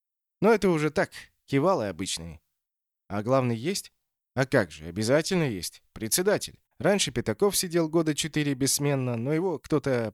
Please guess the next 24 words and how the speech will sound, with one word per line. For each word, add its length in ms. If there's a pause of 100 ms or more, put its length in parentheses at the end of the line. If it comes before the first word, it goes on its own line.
привалил, 600
а 200
теперь 300
Бородулина 640
избрали, 500 (320)
хозяина 400
кирпичного 580
завода». 460 (640)
«А 140
с 80
криминалом 560
здесь 220
как?» 180 (460)
«Какой 260
тут 180
криминал, 420
когда 280
он 120
самой 300
власти 360
и 40
есть?» — 380 (220)
засмеялся 640
Федька. 380